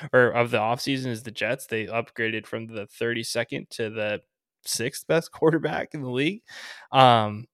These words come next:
but that defensive line, if Z can stay healthy with Garrett, man,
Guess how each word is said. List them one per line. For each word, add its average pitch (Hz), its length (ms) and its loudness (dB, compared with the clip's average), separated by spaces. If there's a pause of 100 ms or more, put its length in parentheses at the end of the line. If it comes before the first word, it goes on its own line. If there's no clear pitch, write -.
(760)
but - 100 -20
that 156 240 -2
defensive 113 520 -6
line, 113 340 0
if 104 200 -8
Z 120 400 -4
can 120 140 -6
stay 113 280 0
healthy 107 580 -2 (260)
with - 260 -6
Garrett, 110 420 0
man, 104 420 -10